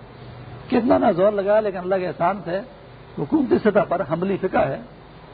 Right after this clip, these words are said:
ماشاءاللہ جو مقلد ہیں، اور یہ چھا، سلفی چھا نہیں سکتے، شور بڑا مچاتے ہیں، چھا نہیں سکتے یہ۔ تو اوپر سے نہیں وہ ماشاءاللہ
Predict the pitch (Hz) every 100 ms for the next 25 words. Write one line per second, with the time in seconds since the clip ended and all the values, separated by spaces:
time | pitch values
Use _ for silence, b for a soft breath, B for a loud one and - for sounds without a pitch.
0 | - - - - 285 165 165 165 170 165
1 | 156 - 170 139 170 208 156 151 175 160
2 | 147 - - - - - - - - -
3 | - - - - 233 160 - 196 214 -
4 | 208 208 202 202 226 247 139 120 - 123
5 | - - - - - - - 202 226 185
6 | 208 - 190 208 226 190 - - - -
7 | - - - - - 156 214 - 143 -
8 | 254 - 208 262 254 - - - - -
9 | - - - - - - 175 180 208 185
10 | 185 180 180 170 170 175 170 175